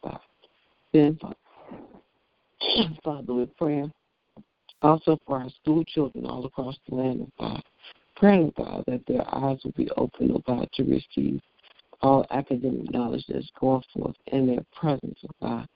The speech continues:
Give them a hunger for learning, oh God. Bless their parents, oh God. The school administration, oh God, we're praying for all of them, oh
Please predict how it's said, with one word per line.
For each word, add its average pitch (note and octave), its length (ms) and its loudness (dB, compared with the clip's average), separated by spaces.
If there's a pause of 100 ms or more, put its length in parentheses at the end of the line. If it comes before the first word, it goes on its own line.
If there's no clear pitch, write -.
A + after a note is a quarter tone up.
(440)
Give D3 180 4
them C#3 180 -2
a B2 80 -4
hunger C3 420 -8 (100)
for A#2+ 100 -8
learning, - 580 -2
oh - 160 -12
God. - 280 -8 (520)
Bless C#3 300 6
their - 120 -4 (120)
parents, C3+ 420 -2
oh - 60 -16 (100)
God. - 320 -6
The D3+ 120 -10 (120)
school C#3 380 6
administration, C3 880 0
oh - 100 -4
God, - 240 0
we're - 120 2 (120)
praying B2 340 0 (580)
for - 160 0
all A#2+ 200 4
of C3+ 140 0
them, B2 220 -2
oh - 140 -4